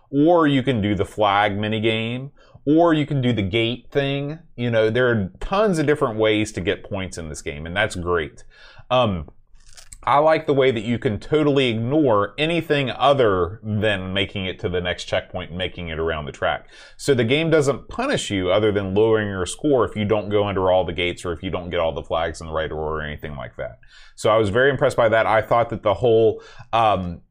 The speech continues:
multiple drivable terrain thing was cool. You know, you can hop on logs in a very Lotus style where it causes your, your vehicle to bounce up in the air.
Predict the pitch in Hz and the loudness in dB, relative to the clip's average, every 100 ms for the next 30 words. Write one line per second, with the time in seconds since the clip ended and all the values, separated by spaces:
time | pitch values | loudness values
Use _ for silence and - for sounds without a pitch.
0 | _ _ _ _ - - - 143 120 110 | _ _ _ _ -16 -16 -16 -8 -2 4
1 | 120 131 143 131 123 120 101 95 95 107 | 4 4 2 4 4 2 0 2 4 4
2 | 107 107 101 - 104 95 95 104 110 110 | 2 2 0 0 -4 -2 -4 -6 -6 -4
3 | 117 117 113 - 127 127 120 110 107 101 | -4 -4 -6 -2 0 2 2 0 0 0
4 | 104 113 92 120 120 120 113 101 98 101 | -2 -4 0 0 2 -2 2 2 4 4
5 | 101 95 90 95 95 90 90 98 98 - | 2 -2 -2 0 2 0 0 2 0 -2
6 | - - 110 95 92 92 92 90 - 98 | -10 -4 0 2 4 2 2 -2 0 -2
7 | 95 90 92 90 101 98 92 92 92 95 | 0 -4 -6 -6 -6 -4 -4 -4 -2 0
8 | 95 92 95 95 101 95 | -2 -6 -8 0 0 0